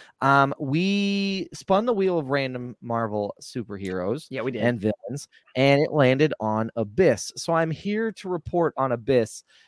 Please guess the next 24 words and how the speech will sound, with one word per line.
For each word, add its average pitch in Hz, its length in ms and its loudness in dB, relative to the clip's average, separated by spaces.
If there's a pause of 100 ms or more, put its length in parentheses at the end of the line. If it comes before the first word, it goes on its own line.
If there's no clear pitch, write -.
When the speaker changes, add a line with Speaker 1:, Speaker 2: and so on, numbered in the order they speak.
(140)
Speaker 1:
And 160 160 -2
gentlemen, 196 480 2
Abyss 190 400 0
is 185 100 -4 (180)
weird, 110 360 -4 (260)
um, 139 360 4
but 156 120 4
it's 143 160 -2
recent 131 580 -4
weird. 196 600 -4
Like, 143 180 2
Speaker 2:
Love 120 60 -2
Speaker 1:
it's 131 120 -4
Speaker 2:
it. - 140 -20
Speaker 1:
not, 165 160 0 (240)
it's - 100 -16
not - 180 -2
crazy 151 460 2
out 170 240 -2
there. 175 280 -2 (240)
You'll 156 160 4
also 180 320 4
notice 151 340 2
that, 131 220 2